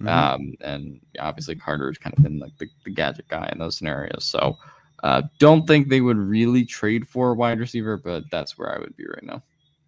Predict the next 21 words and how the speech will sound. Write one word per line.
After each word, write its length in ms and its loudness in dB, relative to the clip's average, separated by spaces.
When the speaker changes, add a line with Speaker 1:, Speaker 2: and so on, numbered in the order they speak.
Speaker 1:
Yeah, 120 8
so 120 -8
the 120 -6
Chargers, 720 2
looking 280 -4
at 100 -6
their 120 -6
schedule, 600 -6
they 240 -4
have, 640 -4
if 220 0
we're 100 2
looking 260 0
at 80 -4
the 60 -2
Chargers 380 -4
trying 260 -2
to 80 -6
go 260 -2
all 300 -4
in, 280 -10